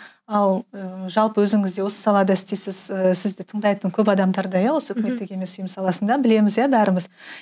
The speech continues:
Speaker 1: Есеп тапсыру, қаржы есебін тапсыру, ым, жоба есебін тапсыру, ол бәрі өзінің уақытымен өтеді. Ы, мемлекеттік органдарды үнемі ақпараттандырып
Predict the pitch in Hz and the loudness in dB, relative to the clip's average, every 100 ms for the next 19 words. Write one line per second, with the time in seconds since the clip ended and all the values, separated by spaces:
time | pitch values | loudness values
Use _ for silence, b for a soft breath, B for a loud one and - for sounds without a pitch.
0 | B 226 - 226 - 214 - 208 202 208 | B 4 4 0 0 0 0 -2 -2 -6
1 | 190 _ - 214 220 214 214 202 196 208 | -8 _ 2 4 4 2 2 2 0 -2
2 | - 214 202 196 b b b b 190 185 | -2 -4 -6 -8 b b b b -10 -8
3 | 185 185 185 226 226 226 220 214 208 208 | -6 -4 0 2 4 2 2 0 0 0
4 | 208 - 214 202 190 214 220 196 190 180 | -2 -2 -2 2 4 6 4 4 0 -2
5 | 202 190 208 202 190 190 190 190 190 B | -2 -2 -6 -4 -8 -8 -6 -4 -6 B
6 | B B B 190 190 190 214 208 214 - | B B B -6 -2 4 4 2 -2 -2
7 | 196 214 208 190 190 180 196 220 208 - | 0 0 2 2 0 2 4 4 4 2
8 | 214 202 202 196 190 196 | 0 0 0 -6 -2 2